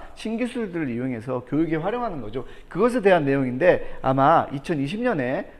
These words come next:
뭐, 코로나 사태 때문에 우리 이제 학교 환경에서 여러 가지 에듀테크를 사용한 것이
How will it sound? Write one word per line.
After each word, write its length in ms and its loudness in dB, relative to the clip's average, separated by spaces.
뭐, 140 -8
코로나 400 2
사태 280 -6
때문에 640 0
우리 160 -6
이제 320 -8
학교 280 0
환경에서 800 0
여러 280 4
가지 460 0
에듀테크를 580 -6
사용한 540 -2
것이 560 0